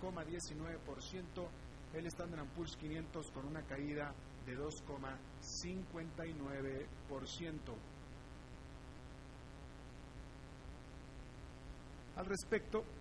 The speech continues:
el martes, la principal autoridad médica de Estados Unidos, Anthony Fauci, advirtió, o Fauci, advirtió que si el país no logra controlar la pandemia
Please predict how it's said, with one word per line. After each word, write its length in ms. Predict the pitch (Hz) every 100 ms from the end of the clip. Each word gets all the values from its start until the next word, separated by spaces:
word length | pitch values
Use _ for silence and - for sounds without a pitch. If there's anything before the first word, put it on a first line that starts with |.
| -
el 140 | 143
martes, 640 | 151 180 - 214 220 - -
la 80 | 127
principal 480 | - 165 160 175 175
autoridad 480 | 165 151 135 151 165
médica 420 | 160 170 165 151
de 80 | 131
Estados 420 | 123 165 165 156
Unidos, 420 | 151 180 185 - -
Anthony 460 | 165 170 175 165 139
Fauci, 540 | - 180 180 - 196 233 - - - - -
advirtió, 680 | 147 180 180 175 - 175 185
o 560 | 196 - - - 113 107 -
Fauci, 520 | 165 165 143 160 214 247 - - -
advirtió 640 | 143 165 175 170 - 180
que 140 | - 175
si 240 | - 147
el 140 | 127 120
país 480 | - 131 165 202 196
no 160 | 190
logra 400 | 190 185 185 185
controlar 640 | 180 151 135 135 135 160 175
la 80 |
pandemia 640 | 175 156 139 - 180 160